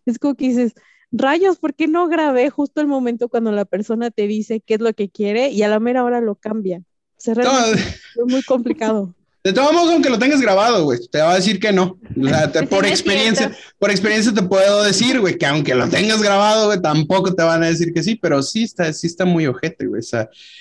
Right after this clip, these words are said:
Speaker 2: y a final de cuentas, o sea, ¿ella qué se refería con púrpura? O sea, que
Speaker 3: Ajá.
Speaker 1: Era como
Speaker 2: supieron
Speaker 1: un tono un poquito más oscuro,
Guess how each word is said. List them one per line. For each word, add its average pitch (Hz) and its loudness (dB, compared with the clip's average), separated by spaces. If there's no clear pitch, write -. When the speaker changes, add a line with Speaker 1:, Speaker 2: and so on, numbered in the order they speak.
Speaker 2:
y 220 2
a 233 2
final 233 2
de 285 0
cuentas, 285 2
o 226 0
sea, 202 2
¿ella 247 2
qué 240 -2
se 262 -2
refería 175 0
con 196 0
púrpura? 175 0
O 113 -2
sea, 123 -4
que 135 -2
Speaker 3:
Ajá. 247 0
Speaker 1:
Era 247 -2
como 262 2
Speaker 2:
supieron 359 0
Speaker 1:
un 370 0
tono 359 0
un 269 -2
poquito 302 -2
más 294 -2
oscuro, 240 -2